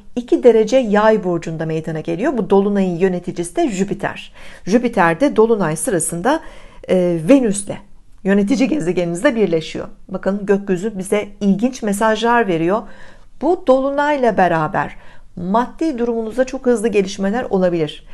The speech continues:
Özellikle eşin kaynakları, gelirleri ya da, e, çalışmadan gelebilecek kaynak. Belki bir emeklilik konusu, bir sigorta konusu, ani bir miras konusu, bir tazminat, bir burs veya işte bir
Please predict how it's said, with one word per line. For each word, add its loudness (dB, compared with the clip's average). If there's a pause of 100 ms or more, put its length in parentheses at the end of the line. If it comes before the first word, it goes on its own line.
(300)
Özellikle 2
eşin -2
kaynakları, -2 (100)
gelirleri -2
ya 2
da, 0 (360)
e, -4
çalışmadan 0
gelebilecek 0
kaynak. -6
Belki -2
bir -6
emeklilik -2
konusu, -2
bir -8
sigorta -4
konusu, -6
ani -2
bir -2
miras 0
konusu, 0 (380)
bir -2
tazminat, 2 (420)
bir 4
burs 4
veya 4
işte 2
bir 2